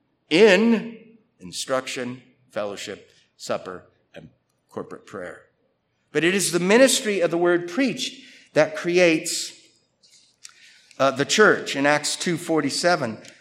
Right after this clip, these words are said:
we can, we read this. "Praising God and having favor with all the people, and the Lord added to the," who added?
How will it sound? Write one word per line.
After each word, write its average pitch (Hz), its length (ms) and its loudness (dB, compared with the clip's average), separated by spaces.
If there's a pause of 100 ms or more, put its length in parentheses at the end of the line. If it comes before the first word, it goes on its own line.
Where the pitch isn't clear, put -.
(160)
we 131 80 -6
can, 120 500 -4 (520)
we 127 120 -2
read 131 280 -2
this. - 680 -4 (580)
"Praising 240 440 4
God 135 320 6
and 143 140 -2
having 196 360 2
favor 196 380 0
with 170 140 4
all 175 180 6
the 190 80 0
people, 127 460 0
and 160 240 2
the 180 100 6
Lord 175 960 6 (560)
added 202 540 4
to 196 160 -2
the," - 320 -6 (1300)
who 175 220 0
added? 107 440 2